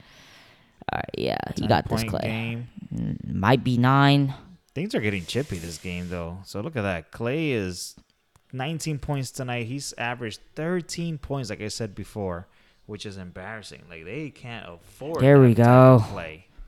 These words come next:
Speaker 1: Come on. I'm telling you, we can come back right now. I mean, the Splash Brothers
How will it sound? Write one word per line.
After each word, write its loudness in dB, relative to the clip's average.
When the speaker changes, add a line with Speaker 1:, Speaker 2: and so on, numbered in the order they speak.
Speaker 1:
Come -4
on. 2
I'm -8
telling 10
you, 6
we 6
can 4
come 2
back 6
right 2
now. -2
I -2
mean, 2
the 2
Splash 4
Brothers 4